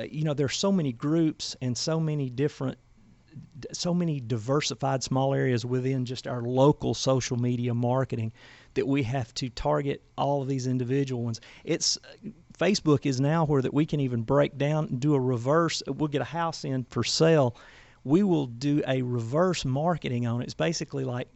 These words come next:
eh, where we'll take that house and say, "Okay, you know, I'll sit down with my guy. Okay, what, who's gonna buy this house? It's gonna be a young family. They're gonna have kids. They're gonna do, you know, this, this. Okay, so that's what we're gonna target." So you get on Facebook and you can break it down to all these different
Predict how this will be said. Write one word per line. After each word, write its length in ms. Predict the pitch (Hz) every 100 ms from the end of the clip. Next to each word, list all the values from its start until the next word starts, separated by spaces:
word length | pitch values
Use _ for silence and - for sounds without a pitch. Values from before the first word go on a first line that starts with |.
| -
eh, 220 | 135 123 117 139
where 180 | 147 135
we'll 280 | 127 151
take 260 | - 165 -
that 100 | -
house 260 | 131 160 143
and 80 |
say, 160 | - 131
"Okay, 380 | 151 170 135 147
you 120 | 117 135
know, 140 | 123
I'll 100 | 131
sit 220 | - -
down 180 | 143 143
with 160 | 135 -
my 100 | 123
guy. 180 | 143 143
Okay, 340 | 143 - 117 135 -
what, 160 | 175 - 107
who's 160 | 170 160
gonna 120 | 147
buy 180 | 147 131
this 120 | -
house? 260 | - - - - - -
It's 100 | -
gonna 120 | 139
be 100 | 120
a 40 | 123
young 200 | 143 160
family. 500 | 147 143 139 135 - - _ _
They're 100 | 127
gonna 120 | 123 131
have 140 | 135
kids. 420 | - 147 139 117
They're 140 | - 120
gonna 140 | 120
do, 140 | 120 117 -
you 100 | 127
know, 100 | 113
this, 220 | 156 -
this. 160 | 147 - - -
Okay, 240 | 143 131
so 220 | 113 127 123
that's 220 | 151 -
what 100 | 135
we're 60 | 127
gonna 120 | 117
target." 440 | 131 123 110 -
So 120 | - 117
you 100 | 131
get 100 | 151
on 80 | 139
Facebook 540 | 156 156 - 143 139
and 100 | 131
you 80 | 131
can 140 | 120
break 280 | 135 139 -
it 80 | -
down 220 | 127 117
to 160 | - 117
all 340 | 123 127 131
these 260 | 127 131 123
different 400 | 135 127 127 120